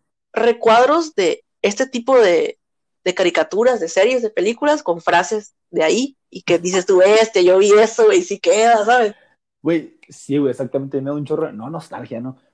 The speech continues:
Speaker 2: Pero un chorro de recuerdo, güey, cómo empezaron los memes, y que eran esos bonitos, güey, y que los ponías de que, dos puntos, troll face, dos puntos, y así era como que representabas el meme, y era literal, pues, un dibujo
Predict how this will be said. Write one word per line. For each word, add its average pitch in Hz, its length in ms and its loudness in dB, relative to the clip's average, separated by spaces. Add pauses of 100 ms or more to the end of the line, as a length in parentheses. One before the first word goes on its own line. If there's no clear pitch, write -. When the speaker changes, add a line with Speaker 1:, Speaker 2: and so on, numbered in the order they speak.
Speaker 2:
Pero 127 160 -6
un 127 100 -6
chorro 143 200 -2
de 143 60 0
recuerdo, 131 440 -6
güey, 123 160 -6
cómo 123 180 -8
empezaron 117 380 -10
los 110 140 -14
memes, 120 420 -16
y 120 120 -14
que 117 100 -12
eran 127 440 -10
esos 151 280 -10
bonitos, 160 460 -8
güey, 165 200 -6
y 120 40 -8
que 127 100 -12
los 127 140 -8
ponías 127 320 -8
de 135 100 -8
que, 95 320 -14 (540)
dos 156 200 -2
puntos, 214 500 -6 (540)
troll 135 220 -2
face, 139 340 -8 (100)
dos 127 180 -10
puntos, 113 320 -12 (280)
y 107 80 -8
así 113 100 -6
era 123 120 -4
como 135 180 -6
que 127 100 -8
representabas 113 580 -10
el 110 120 -12
meme, 127 320 -12 (560)
y 220 100 -6
era 139 140 -2
literal, 135 420 -6
pues, 127 140 -14
un 135 120 -8
dibujo 151 240 -8